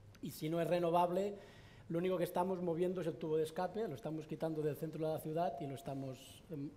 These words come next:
moviendo, pero las emisiones de C O dos son las mismas y esto es un tema que es importante y t-, realmente tendríamos que pedirlo a todas las empresas de car sharing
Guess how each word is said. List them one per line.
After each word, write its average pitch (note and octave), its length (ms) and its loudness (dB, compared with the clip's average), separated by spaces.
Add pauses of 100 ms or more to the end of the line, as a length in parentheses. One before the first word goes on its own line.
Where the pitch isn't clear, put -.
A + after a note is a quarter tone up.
(100)
moviendo, E3 420 -4
pero C#3+ 160 -4
las C3+ 140 -4
emisiones C3+ 380 -6
de C#3 60 -6
C C#3+ 120 -6
O C3+ 60 -6
dos C3+ 120 -6
son D3 140 -6
las C3 100 -4
mismas E3+ 440 -4
y C3+ 80 -8
esto C#3 100 -8
es D3 80 -4
un D3+ 140 -4
tema D3 240 -2
que C#3 80 -2
es C3 100 -8
importante D3 580 -6 (360)
y D#3+ 80 -4
t-, - 280 -12
realmente D3+ 460 0
tendríamos D3 400 -2
que C#3+ 100 -4
pedirlo C#3+ 440 -4
a C3+ 80 -6
todas C#3+ 160 -4
las C3+ 260 -6
empresas C3+ 320 -6
de C3+ 100 -4
car C3 160 -4
sharing D#3 400 -4